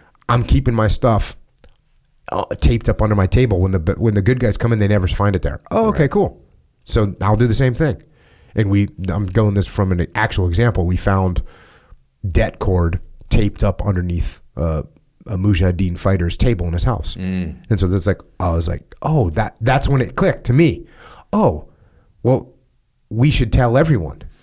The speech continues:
Speaker 1: that," 'cause they
Speaker 2: Right.
Speaker 1: probably tell everyone.
Speaker 2: Right.
Speaker 1: 'Cause that's a pretty good place to hide. You know how tables, well, this,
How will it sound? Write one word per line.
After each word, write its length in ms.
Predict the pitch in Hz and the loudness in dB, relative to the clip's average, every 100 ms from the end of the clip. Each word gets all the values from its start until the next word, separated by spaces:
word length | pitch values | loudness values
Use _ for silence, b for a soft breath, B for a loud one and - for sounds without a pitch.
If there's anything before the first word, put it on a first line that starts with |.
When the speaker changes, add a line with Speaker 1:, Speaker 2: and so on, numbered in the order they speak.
| b | b
Speaker 1:
that," 340 | 110 98 - - | -4 -4 -6 0
'cause 180 | 131 113 | 0 2
they 140 | 175 | 2
Speaker 2:
Right. 60 | - | 2
Speaker 1:
probably 280 | 110 98 92 | 0 0 0
tell 220 | 104 87 | 2 0
everyone. 360 | 76 71 - - | -2 -6 -8 -12
Speaker 2:
Right. 260 | 73 71 - | -14 -12 -2
Speaker 1:
'Cause 140 | 123 | 0
that's 180 | 123 - | 0 -2
a 40 | |
pretty 180 | - 135 | 0 0
good 140 | 117 | 0
place 220 | - 120 - | 0 0 2
to 80 | |
hide. 240 | 113 170 104 | 0 0 0
You 80 | 107 | 2
know 80 | |
how 80 | 127 | 0
tables, 420 | 113 120 110 117 - B B | 2 0 0 -2 -6 B B
well, 100 | 110 | 2
this, 200 | 113 | 2